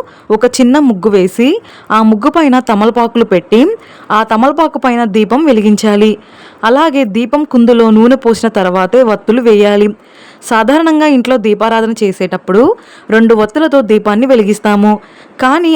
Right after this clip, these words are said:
ఐదు వత్తులతో దీపారాధన చేస్తే మీ కుటుంబంలో డబ్బు కొరత ఏర్పడకుండా మహాలక్ష్మి అనుగ్రహం మీ ఇంటిపై ఎల్లవేళలా ఉంటుంది. అయితే ఎట్టి పరిస్థితుల్లోనూ దక్షిణ ముఖంగా దీపం వెలిగించకూడదు.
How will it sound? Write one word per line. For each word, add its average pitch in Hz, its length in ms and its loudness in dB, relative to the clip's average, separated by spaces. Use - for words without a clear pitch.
ఐదు 233 200 2
వత్తులతో 277 360 0
దీపారాధన 196 500 0
చేస్తే 185 300 -2
మీ 226 80 4
కుటుంబంలో 302 480 2
డబ్బు 190 280 -2
కొరత 247 180 -2
ఏర్పడకుండా 185 560 -2
మహాలక్ష్మి 294 600 0
అనుగ్రహం 220 440 0
మీ 208 80 0
ఇంటిపై 247 300 0
ఎల్లవేళలా 196 460 0
ఉంటుంది. 208 340 0
అయితే 277 220 0
ఎట్టి 226 260 -4
పరిస్థితుల్లోనూ 202 680 -2
దక్షిణ 220 280 -2
ముఖంగా 233 340 0
దీపం 202 240 0
వెలిగించకూడదు. 208 720 0